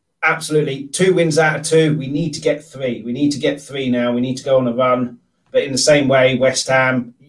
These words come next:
you're looking at the, as big boys now, seventh in the league, Europa League, looking to do the same or one better. Uh, Mark Sweeney, how you doing, Mark? Moyes has really created a team willing to fight for each other, a bit like Poch.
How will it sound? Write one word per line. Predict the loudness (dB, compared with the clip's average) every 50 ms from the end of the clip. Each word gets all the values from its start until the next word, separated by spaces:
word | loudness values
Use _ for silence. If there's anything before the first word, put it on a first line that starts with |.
| _ _
you're | -6 -4 -2 -2 0
looking | 0 -2 -2 -4 -10
at | -8 -8
the, | -10 -8 -8 -6 -4 -4
as | -4
big | -4 -4 -4 -4 -4 -4
boys | -2 0 0 0 0 -2
now, | -2 -2 -2 -2
seventh | -2 -2 0 0 0 0 -4 -8
in | -8 -6
the | -4
league, | -2 -2 -2 0 -2 -4 -4
Europa | -4 -2 0 0 0 0 -2 -4
League, | -4 -2 -2 0 0 -2 -2 -4 -8 _ _ _ _ _ -10
looking | -10 -10 -8 -8
to | -8 -8 -8 -8 -10 _ _ _ _ _ _ _ _ _ _ _ _ _ _ _ _ -6
do | 0 0 2
the | 2 2
same | 2 2 2 2 2 2 0 -2
or | -2 -2
one | -2 0 0 0 0
better. | 0 0 0 0 0 -2 -4 -6 -10 _ _ _ _ _ _
Uh, | 0 2 2 2
Mark | 4 2 2 2 0 -2
Sweeney, | -2 0 2 4 4 4 4
how | 2 2
you | 0 0
doing, | 0 2 2
Mark? | 2 2 2 2 -2 -6 -10 -14 -20 -20 _ _ _ _ -2
Moyes | 0 2 2 2 0
has | 0 -2
really | 0 2 2 4 4 2
created | 4 4 4 4 4 2 0
a | 0
team | 0 0 0 0
willing | -2 0 -2 -2 -2
to | -2
fight | 0 0 2 2 2 0
for | -2
each | -6 -2 2
other, | 2 4 4 2
a | 0 0
bit | -2 -2 -2 0
like | -2 -2 -4 -4
Poch. | -4 -2 -2 -2 -2 -6